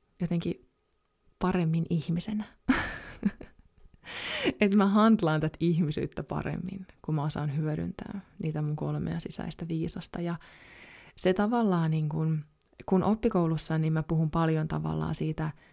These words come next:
siitä henkisyydestä ja siitä tiedosta ja sellaisesta, mitä on niin kun kaikkialla.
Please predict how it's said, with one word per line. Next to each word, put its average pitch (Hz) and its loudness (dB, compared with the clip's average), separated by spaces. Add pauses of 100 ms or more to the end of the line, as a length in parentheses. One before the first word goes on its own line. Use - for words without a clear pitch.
(440)
siitä 160 0
henkisyydestä 156 -2
ja - -2
siitä 156 -2 (540)
tiedosta 160 2
ja 156 -2 (500)
sellaisesta, 165 2
mitä 160 0
on 156 0
niin 156 -2
kun 160 -2 (1500)
kaikkialla. 202 2